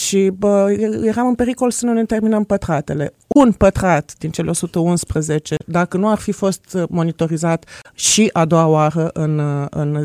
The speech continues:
zece, în perioada aceasta, zece mai, zece iunie, toată munca era dată în spate. Nu ne mai folosea, nu, nu mai puteam,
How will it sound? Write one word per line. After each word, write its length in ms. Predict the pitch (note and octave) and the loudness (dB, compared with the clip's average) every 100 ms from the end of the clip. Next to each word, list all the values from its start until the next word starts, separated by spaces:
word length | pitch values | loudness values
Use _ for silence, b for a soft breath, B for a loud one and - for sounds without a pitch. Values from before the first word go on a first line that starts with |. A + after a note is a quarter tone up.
| - | -4
zece, 240 | D#3+ D#3+ E3 | -4 -2 -4
în 80 | D#3 | -4
perioada 300 | D#3+ D#3+ D3+ | -2 -2 -2
aceasta, 380 | - D#3+ - D3+ | -4 -6 -4 -6
zece 260 | D#3 D#3 - | -4 -6 -6
mai, 260 | D3+ D3+ D#3 | -4 -2 -2
zece 300 | D#3 D#3+ D3+ | -4 -4 -4
iunie, 340 | D3 D#3+ G#3+ C#4 B B B B B | -2 -2 -2 -6 B B B B B
toată 260 | - A3+ G#3+ | 0 0 2
munca 300 | G3+ G3+ F#3 | -2 -2 -2
era 340 | F3+ F3+ F3+ - | -2 -2 -4 -4
dată 400 | E3+ E3 - - | -4 -4 -6 -6
în 100 | E3 | -6
spate. 480 | D#3+ D3+ D3 - E3 - | -4 -4 -4 -8 -10 -4
Nu 100 | F#3 | 0
ne 80 | |
mai 120 | F3 E3 | 0 0
folosea, 500 | D#3+ E3 F3+ E3 D#3+ | -2 -2 -2 -4 -4
nu, 140 | - G#3 | 0 2
nu 160 | A3 | 4
mai 120 | A3 G3+ | 4 2
puteam, 400 | G3 G#3 F3+ | 0 0 0